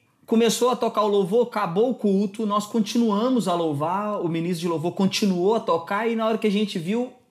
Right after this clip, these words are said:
conectou mais uma live, e quem tava ali começou a sentir a presença de Deus, a gente começou a adorar o Senhor, pelo simples fato também de estarmos juntos. Então, o desafio, e não é, não precisa ser visto como um desafio, né, Matheus? Eu acho que os irmãos precisam ser ensinados também que a vida online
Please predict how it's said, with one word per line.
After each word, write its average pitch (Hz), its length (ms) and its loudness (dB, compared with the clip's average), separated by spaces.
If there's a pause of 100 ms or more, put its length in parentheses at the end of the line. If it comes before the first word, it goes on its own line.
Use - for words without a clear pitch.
(160)
conectou 208 400 -4
mais 214 220 -2
uma 202 160 -2
live, 214 540 0 (360)
e 160 60 -6
quem 240 200 -4
tava 214 240 -4
ali 196 140 -4
começou 202 300 -4
a - 20 0
sentir 196 240 -4
a - 20 -8
presença 180 360 -4
de 160 80 -4
Deus, 170 280 -2
a 165 40 -4
gente 180 100 -4
começou 175 320 -4
a - 20 -4
adorar 165 240 -2
o 165 60 -2
Senhor, 170 440 -4 (340)
pelo 208 260 2
simples 359 260 -4
fato 214 460 -2
também 170 260 -2
de 202 80 2
estarmos 226 460 -4
juntos. 190 640 -6 (400)
Então, 175 720 -2
o 196 80 2
desafio, 226 1000 0 (160)
e 170 160 -6
não 190 160 -2
é, 269 140 -4
não 359 160 -16
precisa 285 320 -4
ser 202 180 -2
visto 165 280 -4
como 170 200 -8
um 175 60 -6
desafio, 156 500 -6
né, 139 100 -4
Matheus? 131 320 -6
Eu 139 240 0
acho 160 160 -2
que 165 380 -2
os 156 160 -2
irmãos 165 320 0
precisam 180 400 -2
ser 185 180 -4
ensinados 185 640 -2
também 160 320 -6
que 196 80 -12
a 165 100 -2
vida 214 320 -2
online 160 600 -6